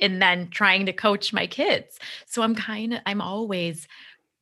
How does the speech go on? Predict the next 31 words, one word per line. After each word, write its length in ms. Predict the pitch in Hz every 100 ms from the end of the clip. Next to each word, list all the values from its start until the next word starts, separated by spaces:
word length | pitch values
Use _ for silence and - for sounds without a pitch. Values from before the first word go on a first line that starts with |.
| _
having 320 | - 190 170
dialogue 540 | 151 156 165 156 147 127
with 180 | - 156
myself 720 | - 160 - 175 160 156 -
even 500 | 147 151 123 117 143 147
and 220 | 147 151
trusting 800 | 151 - - 180 - - 117 110
and 180 | - 175
talking 420 | - 196 208 196
myself 480 | 175 165 165 160 160
into, 460 | - 196 185 175 160 - -
"Yep, 240 | 170 180
that's 200 | 175 156
a 60 | 165
good 140 | 170
idea, 340 | 151 147 139 127
Liza. 400 | 120 117 113 -
Yeah, 220 | 156 120 - -
take 240 | - 180
that 180 | 165 -
leap 180 | 151 147
of 100 | 147
faith." 180 | 156 -
I 40 |
mean, 100 | 208 -
I'm 220 | 208 247
taking 480 | - 285 247 220 185
leaps 320 | 175 170 - -
all 280 | 165 165 160
the 100 | 156
time. 440 | - 170 143 82